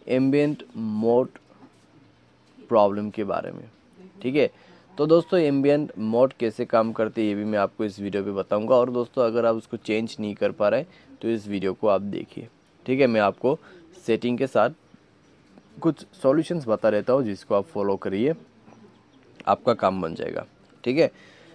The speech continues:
वीडियो शुरू करने से पहले अगर आपने चैनल को सब्सक्राइब नहीं किया है तो सब्सक्राइब करते हुए बेल आइकन को क्लिक करें। अगर आप ऑनलाइन पैसा कमाना चाहते हैं तो वीडियो डिस्क्रिप्शन पर आपको उसका लिंक जो है मिल जाएगा।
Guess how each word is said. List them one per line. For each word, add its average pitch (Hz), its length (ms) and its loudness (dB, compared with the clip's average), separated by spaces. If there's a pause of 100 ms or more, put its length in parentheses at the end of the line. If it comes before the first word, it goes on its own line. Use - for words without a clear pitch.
(160)
वीडियो 120 300 2
शुरू 135 260 -2
करने 131 260 2
से 127 140 -6
पहले 117 280 2
अगर 110 220 4
आपने 110 260 2
चैनल 101 360 -2
को 113 100 -8
सब्सक्राइब 98 580 -2
नहीं 98 220 -6
किया 104 220 0
है 117 120 2
तो 135 100 -6
सब्सक्राइब 101 580 -2
करते 113 280 -4
हुए 110 220 -2
बेल 101 220 0
आइकन 92 340 -2
को 104 120 -6
क्लिक 98 280 -8
करें। 123 260 -4 (380)
अगर 104 260 0
आप 113 180 4 (140)
ऑनलाइन 104 460 0
पैसा 107 360 -2
कमाना 107 400 -2
चाहते 104 320 0
हैं 120 100 -4
तो 110 140 -4
वीडियो 101 280 -2
डिस्क्रिप्शन 101 600 -8
पर 113 140 -2
आपको 101 280 -2
उसका 95 260 -6
लिंक 95 340 -6 (160)
जो 95 120 -6
है 101 120 -4
मिल 98 220 -4
जाएगा। - 340 -8